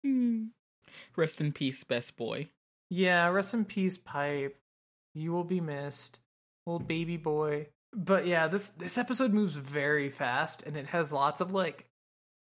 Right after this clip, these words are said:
Speaker 2: quick cuts between things that happen. So if it seems like we're kinda jumping around, that's why. And it, it works well. It, I need to throw that out there, 'cause sometimes when shows do this, it doesn't. So the Gadol is, uh,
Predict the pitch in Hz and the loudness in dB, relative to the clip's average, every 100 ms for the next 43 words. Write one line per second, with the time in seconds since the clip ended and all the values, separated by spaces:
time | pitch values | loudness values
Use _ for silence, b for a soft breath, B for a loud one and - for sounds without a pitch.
0 | _ - - 202 196 - 160 - - 180 | _ -10 2 2 2 2 2 2 -4 -4
1 | - - 175 156 160 - 160 180 170 - | -4 -6 -4 -4 -6 -2 -2 -2 -6 -2
2 | 143 131 135 - 190 214 196 _ _ _ | -2 0 -4 -2 -2 -2 -4 _ _ _
3 | - - 175 180 180 - 240 311 320 208 | -8 0 0 0 -4 0 0 0 0 2
4 | 180 190 160 - 156 147 160 160 160 147 | 0 -4 -8 -2 -2 0 0 0 0 0
5 | 131 123 143 123 - - 98 120 190 233 | 2 0 -2 -6 -12 -10 -4 0 0 0
6 | - _ _ _ _ - 190 196 202 202 | -4 _ _ _ _ -4 0 0 0 2
7 | 240 262 - 165 151 117 - 151 - _ | 4 4 4 2 2 2 -4 -6 -8 _
8 | 165 165 170 170 151 139 - 170 143 131 | -4 0 0 -2 -4 -6 0 2 2 2
9 | 123 123 156 156 156 147 180 175 190 165 | 0 0 0 0 -2 -4 -2 0 2 2
10 | 165 165 160 160 - 160 156 170 165 151 | 0 -4 -6 -8 -6 -4 -4 -8 -8 -8
11 | - 139 143 185 - - - 196 190 185 | -6 -6 -2 -2 -4 -14 -2 2 4 4
12 | 185 190 208 220 - 180 180 175 147 - | 6 6 6 6 4 4 4 2 -2 -2
13 | 170 156 147 139 | 2 4 4 2